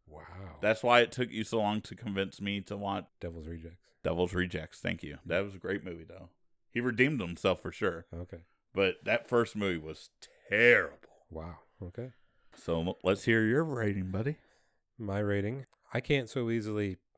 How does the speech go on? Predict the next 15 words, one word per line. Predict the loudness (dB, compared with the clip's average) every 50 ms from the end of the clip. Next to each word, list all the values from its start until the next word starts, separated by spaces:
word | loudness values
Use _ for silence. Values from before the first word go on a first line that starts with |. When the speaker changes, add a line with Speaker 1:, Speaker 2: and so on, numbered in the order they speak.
| _ _ _
Speaker 1:
separate | -14 -6 -4 -4 -4 -4 -6 -6 -6 -6 -8 -10 -12 _ _ _ _ _ _ _ _ _ _ _ _ _ _ _ _ _ -8
the | -8 -6
fun | -4 -4 -4 -2 -2
I | -2 -2 0
had | 0 0 0 -2 -4 -4
from | -6 -4 -4 -4 -4 -8 -8 -6
watching | -4 -2 -2 -2 -2 -6 -8 -8
the | -8
movie | -8 -10 -10 -12 -14 -14 -14
as | -12 -12 -8 -6
you | -6 -6
can, | -6 -6 -8 -8 -8 -10 -10
as | -10 -10 -8
you | -8 -8
did. | -8 -6 -8 -8 -8